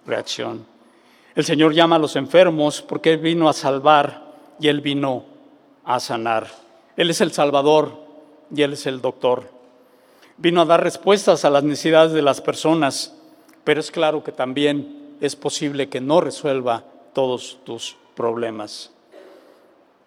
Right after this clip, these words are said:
Él llega también a los afligidos, como dice ahí Mateo nueve treinta y seis. Dice, "Y al ver a las multitudes, tuvo compasión de ellas porque estaban desamparadas y dispersas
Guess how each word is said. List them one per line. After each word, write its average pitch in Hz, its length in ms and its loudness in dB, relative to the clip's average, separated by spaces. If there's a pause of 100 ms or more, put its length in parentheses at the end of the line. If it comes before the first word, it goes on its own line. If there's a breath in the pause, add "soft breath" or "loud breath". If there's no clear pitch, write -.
(760 loud breath)
Él 170 160 4
llega 190 280 6
también 175 280 0
a 180 80 6
los 165 200 0
afligidos, 180 640 0
como 147 220 -2
dice 160 280 -2
ahí 156 460 2
Mateo 143 380 2
nueve 160 260 4
treinta 131 320 -2
y 123 60 -4
seis. 151 520 -4 (1900 soft breath)
Dice, 151 460 -2
"Y 139 100 -2
al 143 100 2
ver 170 160 6
a 165 60 8
las 160 160 2
multitudes, 151 720 -2
tuvo 185 280 0
compasión 170 560 0
de 160 80 4
ellas 160 280 0
porque - 240 -12
estaban 156 400 0
desamparadas 139 840 -2
y 127 40 -8
dispersas 135 760 -6